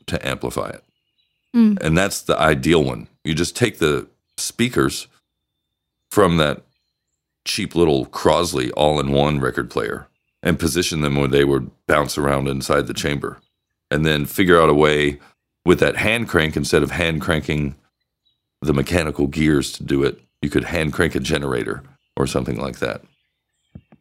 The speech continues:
Speaker 1: With the proper gear ratio, so you weren't having to stand there for twenty minutes cranking this thing up, you know.
Speaker 2: <laughs>
Speaker 1: You just give it a, a couple of good hard turns, and, uh, it would crank it for,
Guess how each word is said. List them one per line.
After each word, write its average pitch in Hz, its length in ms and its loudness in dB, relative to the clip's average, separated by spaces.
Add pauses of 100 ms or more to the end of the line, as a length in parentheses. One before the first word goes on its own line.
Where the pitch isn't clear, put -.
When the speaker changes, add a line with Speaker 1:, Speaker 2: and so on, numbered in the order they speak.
(500)
Speaker 1:
With 87 160 4
the - 80 0
proper 90 320 2
gear 82 220 6
ratio, 78 400 4
so 80 140 0
you 78 120 6
weren't 80 180 6
having 78 160 0
to 69 40 -2
stand 78 340 -2
there 69 100 0
for 76 120 -2
twenty 78 300 0
minutes 78 340 -2
cranking 73 440 -4
this 67 180 -6
thing 67 200 -4
up, 71 220 -2 (380)
you 69 100 -2
know. 64 260 -6
Speaker 2:
<laughs> - 360 2 (220)
Speaker 1:
You 78 80 0
just 73 160 2
give 76 160 4
it 71 80 6
a, 65 160 0 (160)
a - 40 -2
couple - 280 0
of 69 80 2
good 69 360 2
hard 73 280 0
turns, 73 500 -2 (520)
and, 62 360 -2
uh, - 260 -10 (180)
it 69 80 -2
would 67 120 -6
crank 78 280 -2
it - 120 -6
for, - 280 -12